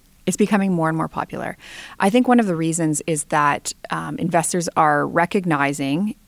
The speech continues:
that a company's profits is not all tied up in its financial statements and its earnings anymore. It used to be the case that a significant portion of a company's revenues and profits came from financial factors.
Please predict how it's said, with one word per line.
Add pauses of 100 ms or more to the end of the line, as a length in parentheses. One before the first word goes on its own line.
(440)
that (640)
a
company's
profits
is
not
all
tied
up (220)
in
its
financial
statements
and
its
earnings
anymore.
It
used
to
be
the
case
that (400)
a
significant
portion
of
a
company's (280)
revenues
and
profits
came
from (480)
financial
factors.